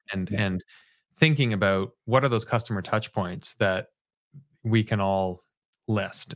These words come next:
Speaker 1: and let's
Speaker 2: Yeah.
Speaker 1: combine
Speaker 2: Okay.
Speaker 1: that list, and then let's see, you know, how core traditional marketing functions can support that, and let's let's talk about how some of those interactions are already taking place, and let's see if they need any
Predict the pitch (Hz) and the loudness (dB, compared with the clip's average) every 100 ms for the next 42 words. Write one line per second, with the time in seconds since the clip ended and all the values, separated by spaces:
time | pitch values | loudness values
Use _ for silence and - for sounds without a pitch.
0 | - 101 98 - - - 85 82 - 107 | -4 -2 -2 -4 -8 -6 -6 -6 -4 2
1 | 113 110 101 - 104 98 - - 107 98 | 2 4 0 0 -4 -4 -8 -4 0 2
2 | 98 98 95 95 - - - _ - - | 2 2 0 -2 -2 -4 -6 _ -4 2
3 | 123 110 107 98 - _ - 107 90 110 | 4 4 2 -2 -8 _ -2 -2 0 0
4 | 98 98 98 _ _ - 135 117 113 113 | 2 0 -6 _ _ 0 4 4 4 -2
5 | 104 - 101 98 98 110 107 104 101 92 | -2 -2 -2 -2 -4 0 0 0 2 4
6 | 170 147 135 117 - - 107 101 - 101 | 4 4 2 2 -2 -4 -2 -2 -2 -4
7 | - 104 104 101 104 107 104 98 - - | 0 0 2 2 2 0 0 -2 -4 -8
8 | - - - _ _ _ _ _ _ 117 | -12 -20 -20 _ _ _ _ _ _ 4
9 | 104 - - 127 113 110 104 101 - - | 4 0 4 4 4 2 2 0 -6 -10
10 | - 123 110 120 104 107 104 98 101 110 | 2 2 4 0 2 2 2 0 -2 -2
11 | 101 104 - 127 117 165 160 - 107 110 | 2 2 4 4 6 4 4 2 2 0
12 | 92 104 92 95 - 113 107 104 - - | -2 -2 -2 -2 -4 -2 -2 -2 -6 -10
13 | - 113 - 165 143 101 - 110 107 101 | -10 -6 0 4 6 4 2 2 2 2
14 | 101 98 95 92 | 2 2 0 -2